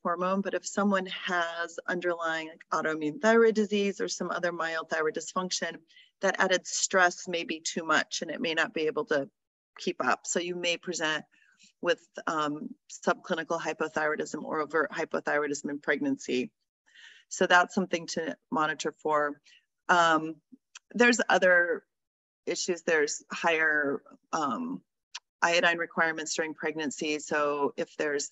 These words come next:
mild iodine deficiency, that may perpetu-, or, uh, precipitate hypothyroidism during pregnancy.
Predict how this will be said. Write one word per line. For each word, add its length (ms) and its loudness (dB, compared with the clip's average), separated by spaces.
mild 400 2
iodine 360 0
deficiency, 600 -2
that 220 -2
may 200 -2
perpetu-, 640 -6
or, 280 0
uh, 260 -4
precipitate 600 2
hypothyroidism 680 0
during 220 -6
pregnancy. 580 -4